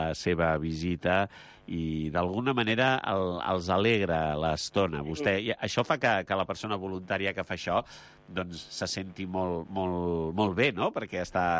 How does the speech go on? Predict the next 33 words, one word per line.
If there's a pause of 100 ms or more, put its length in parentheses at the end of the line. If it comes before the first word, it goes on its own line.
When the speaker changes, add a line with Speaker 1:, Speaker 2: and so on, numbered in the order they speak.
Speaker 2:
Sí.
Speaker 1:
s'està
fent
un
Speaker 2:
Sí,
bueno,
jo,
jo
procuro
estimar-los,
eh?
Jo
no
sé, (240)
això
lograr-ho
no
ho
sé. (280)
Quan
algun
se'n
mor,
la
veritat
és
que
tinc
un
disgust, (420)
perquè
molts (160)
ens